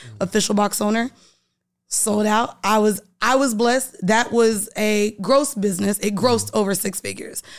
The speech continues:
Speaker 2: I didn't net six figures, but I grossed, um, a subscription box company at six figures and then started See, the Thing Is.
Speaker 1: Got it.
Speaker 2: And again, even signing under Joe, See, the Thing Is didn't make money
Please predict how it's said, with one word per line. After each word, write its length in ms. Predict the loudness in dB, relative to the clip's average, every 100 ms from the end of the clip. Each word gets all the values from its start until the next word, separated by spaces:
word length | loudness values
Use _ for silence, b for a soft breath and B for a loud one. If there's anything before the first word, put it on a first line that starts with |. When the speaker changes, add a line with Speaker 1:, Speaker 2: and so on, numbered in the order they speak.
| B 0
Speaker 2:
I 80 |
didn't 400 | 2 4 2 2
net 280 | 2 2 0
six 300 | -2 -2 -2
figures, 400 | -2 0 0 0
but 140 | 0 0
I 100 | 0
grossed, 480 | 0 0 0 -8 -16 B B B
um, 320 | 0 2 2
a 60 | 0
subscription 600 | -4 -6 -4 -4 -2 -2
box 220 | -2 -2
company 500 | -4 -2 -2 -2 -4
at 160 | -4 -2
six 220 | -2 -2
figures 360 | -2 0 -2 -2
and 140 | -2
then 80 | -2
started 440 | -2 -2 -2 -2 -8 b b
See, 140 | -6 -4
the 100 | -2
Thing 200 | -2 -2
Is. 320 | -2 -4 -12 _ _
Speaker 1:
Got 240 | -8 -6 -2
it. 60 |
Speaker 2:
And 60 | 0
again, 180 | 2 2
even 300 | 2 2 0
signing 340 | 0 0 0 0
under 140 | -2
Joe, 160 | -2 -2
See, 180 | -2 -2
the 100 | -2
Thing 220 | -2 -2
Is 120 | -2
didn't 200 | -4 -2 -2
make 160 | -2
money 360 | -2 -2 -2